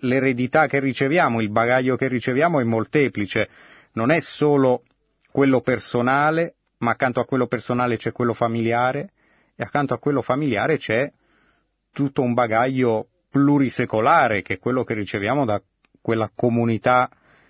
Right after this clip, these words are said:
che è la Chiesa, che è la memoria vivente, eh, di Cristo. Quindi anche le cose che non abbiamo ricevuto in maniera più diretta, abbiamo però sempre quel bagaglio più grande che ci è offerto dalla Chiesa per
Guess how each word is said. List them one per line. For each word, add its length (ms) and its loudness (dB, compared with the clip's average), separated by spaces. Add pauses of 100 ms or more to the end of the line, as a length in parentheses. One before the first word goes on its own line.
(260)
che 180 0
è 20 2
la 160 0
Chiesa, 600 0 (1000)
che 240 -2
è 20 0
la 160 0
memoria 540 2
vivente, 760 -2 (520)
eh, 480 -10
di 180 -8
Cristo. 400 -6
Quindi 260 2
anche 220 0
le 120 0
cose 300 2
che 100 -4
non 160 0
abbiamo 380 0
ricevuto 800 -2 (280)
in 140 0
maniera 340 2
più 200 -2
diretta, 800 -2 (440)
abbiamo 380 2
però 220 2
sempre 400 -2
quel 240 0
bagaglio 640 2
più 160 -2
grande 520 0
che 120 -4
ci 140 -4
è 20 2
offerto 360 -2
dalla 260 0
Chiesa 400 0
per 520 0